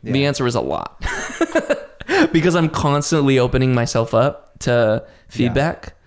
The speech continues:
Speaker 1: Being here in L A, I'm like, "Look, I've been doing it a certain way, and it's gotten me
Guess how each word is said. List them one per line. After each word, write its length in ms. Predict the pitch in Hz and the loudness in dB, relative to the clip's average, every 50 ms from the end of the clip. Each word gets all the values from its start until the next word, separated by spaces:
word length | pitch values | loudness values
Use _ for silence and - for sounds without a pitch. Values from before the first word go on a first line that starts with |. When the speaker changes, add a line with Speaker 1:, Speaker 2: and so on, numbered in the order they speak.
| _ - _ _ _ - 117 | _ -20 _ _ _ -8 -2
Speaker 1:
Being 260 | 110 127 117 120 117 | 0 0 2 2 2
here 160 | 127 120 117 | 2 2 2
in 120 | 117 117 117 | 2 2 2
L 140 | 113 107 110 | 2 2 2
A, 100 | 117 127 | 2 2
I'm 100 | 127 123 | 2 0
like, 200 | 110 110 - - | -2 -4 -2 0
"Look, 220 | 131 123 113 - - | -2 -2 -2 -2 -2
I've 140 | 127 127 131 | -2 -2 0
been 120 | 143 139 | 0 0
doing 240 | 131 143 139 135 131 | 0 2 0 2 2
it 160 | 123 123 127 - - - - _ - - - - _ - | 0 -2 -2 -4 -10 -20 -20 _ -20 -20 -20 -20 _ -6
a 80 | 123 | -6
certain 300 | - - 131 90 - 120 | -2 0 0 0 0 0
way, 180 | 117 117 123 147 | 0 0 0 0
and 100 | 165 151 | 0 0
it's 140 | 135 - - | -2 -2 -2
gotten 260 | 127 123 - 101 131 | -2 -2 0 0 0
me 200 | 131 127 123 | 0 0 0